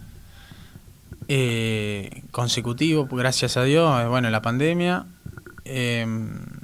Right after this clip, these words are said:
he trabajado también hace diez años de entrenador de arquero, imagínate que, que debo conocer el puesto. Pero te digo, sí, todos terminamos en el mismo mensaje, y hablo con diferentes arqueros, y hablo,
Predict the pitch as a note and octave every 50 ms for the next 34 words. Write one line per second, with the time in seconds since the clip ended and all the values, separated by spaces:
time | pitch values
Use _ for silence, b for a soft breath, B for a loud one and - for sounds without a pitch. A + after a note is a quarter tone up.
0 | - - - - _ - - - - - - - - C#3+ C#3 - C#3 C3+ C3 -
1 | - C#3+ C#3 C3 C3 B2 B2 C3+ C#3+ C#3 C3 B2 - - A#2+ A#2+ B2+ B2 - C#3
2 | C#3 C3+ B2+ B2 A#2 A#2+ B2+ C3 C3 C3 C3 B2+ D3+ D#3 F3+ F#3 - - - D#2+
3 | - - - - A#2+ B2+ C3 C#3 C#3+ B2 B2 A#2 G#2+ - - b b b b b
4 | b b - - C3 C3+ C3+ C3 C3+ B2+ B2+ C3 - - C3 B2 A#2 - A#2+ A2+
5 | - - - - - - - - b b b b b b b b b b b b
6 | - - D3+ D3 C#3+ C#3 C#3 C#3 C3+ C3+ C3 B2+ B2+ B2 B2 B2 B2 B2+ - C3+
7 | C3+ C#3+ D#3 D#3+ D#3+ D3+ - C#3 - - D3 C#3 B2+ G#2 - - - - - -
8 | - - D#3+ D#3+ D#3 D3 C#3+ C#3+ C#3 C#3 C#3 C#3 C#3+ D3+ D3+ D3 C#3 - C3+ C3
9 | C3 C3 C#3 C#3+ D3 C#3 C#3 C3 C3+ C3 - D3 C#3 - D3+ D3+ D#3+ E3 F3+ -
10 | - - B2 A#2+ B2 C3 B2+ B2+ B2 B2 A#2+ A#2+ A#2+ A#2+ - A#2+ B2 A#2 A#2+ A#2
11 | A#2 A#2 A#2+ B2+ B2 A#2+ A#2 A#2+ B2 B2 B2 B2 B2+